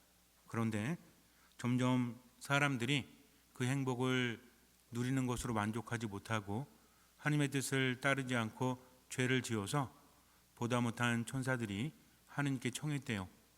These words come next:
"인간이 오만방자하고 감사할 줄 모르고 행복을 누릴 자격이 없으니 저 행복을 좀 거둬야 되겠습니다." 하느님께서는 몇 번이나 "좀 지켜보자꾸나"라고 말을 했지만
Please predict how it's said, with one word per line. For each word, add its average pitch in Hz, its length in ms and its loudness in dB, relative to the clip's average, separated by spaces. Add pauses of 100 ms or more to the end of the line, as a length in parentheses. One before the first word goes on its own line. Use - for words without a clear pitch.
(640)
"인간이 139 720 4
오만방자하고 117 1120 2 (320)
감사할 123 560 2
줄 127 160 -2
모르고 113 500 -2 (280)
행복을 156 360 2
누릴 127 200 2
자격이 117 400 0
없으니 123 520 0 (720)
저 139 140 2
행복을 139 420 2
좀 135 280 0 (280)
거둬야 147 380 6
되겠습니다." 107 680 -2 (840)
하느님께서는 123 680 0
몇 107 200 0
번이나 120 520 0 (680)
"좀 120 300 0
지켜보자꾸나"라고 117 1300 -2
말을 104 240 0
했지만 131 400 -2